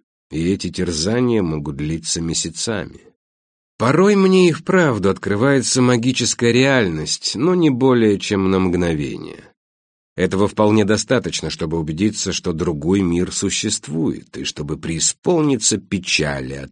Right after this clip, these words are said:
того, что я не могу вобрать в себя это обретённое знание. Но вот мы пришли.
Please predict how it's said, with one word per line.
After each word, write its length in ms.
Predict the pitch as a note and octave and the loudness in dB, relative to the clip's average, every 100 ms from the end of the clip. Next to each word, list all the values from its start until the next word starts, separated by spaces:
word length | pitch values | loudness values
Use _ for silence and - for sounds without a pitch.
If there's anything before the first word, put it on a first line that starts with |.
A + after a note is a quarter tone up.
| - | -8
того, 360 | F2 F2 A2+ G#2+ | -4 2 2 2
что 280 | - F#2 | -4 -4
я 180 | F2+ F#2 | -2 0
не 180 | F#2+ G2 | 0 2
могу 680 | G2 G2 F2 E2 F2 C#2+ - - | 2 2 0 0 0 -2 -6 -14
вобрать 500 | C2+ D#2 D#2 E2 D#2 | -8 -6 -2 -4 -4
в 60 | - | -4
себя 460 | - D2+ D2 D2 | -4 -4 -6 -6
это 340 | C#2 - C2+ - _ _ - | -8 -10 -14 -14 _ _ -10
обретённое 800 | D#2+ D#2 D2+ - D2 C#2 C#2 C#2+ | -6 -4 -4 -6 -6 -8 -8 -8
знание. 640 | C2+ C#2+ A#1+ A1 G1+ - _ _ _ _ _ _ _ _ _ _ | -8 -10 -10 -14 -16 -20 _ _ _ _ _ _ _ _ _ _
Но 260 | - D3 C3+ | -2 2 4
вот 260 | C3 C3+ F#2+ | 4 2 2
мы 120 | F#2+ | 0
пришли. 560 | E2+ D#2 - A1 - | 0 -2 -4 -8 -14